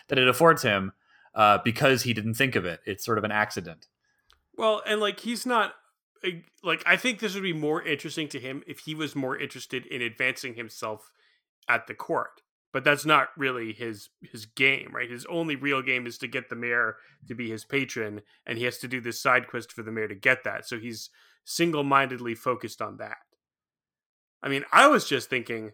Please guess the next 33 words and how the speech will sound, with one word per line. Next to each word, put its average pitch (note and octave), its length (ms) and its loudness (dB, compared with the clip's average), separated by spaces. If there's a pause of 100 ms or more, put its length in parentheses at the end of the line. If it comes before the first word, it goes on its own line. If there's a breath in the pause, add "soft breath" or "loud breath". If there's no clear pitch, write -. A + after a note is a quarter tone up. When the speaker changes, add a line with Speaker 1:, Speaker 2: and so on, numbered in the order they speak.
Speaker 2:
that, B2+ 240 4 (280)
you D#3 120 -4
know, A2 200 -4 (160)
the C3 80 -2
fact E3+ 380 4
that C3 220 2 (240)
he's C3 220 -10
getting D#3+ 280 2
all C#3 140 0
these A#2+ 280 -8
gossipy C#3 560 2
stories C3 560 0 (380 soft breath)
will C3+ 360 0
make D3+ 340 2
his, C#3+ 460 -4
his C3+ 440 -4 (320)
time D3+ 480 6
spent D3+ 360 -2
locked C#3+ 320 -2
away D3 200 2
in B2+ 80 -4
his A#2+ 160 -8
quarters C#3 520 -4
a D3 80 -10
lot C#3 320 2
less B2 200 -6
boring C3 480 -2
'cause A#2+ 160 -10
he A#2+ 80 -12
can A#2 160 -10
read F3 180 -6
them G#2+ 140 -12
all. - 260 -16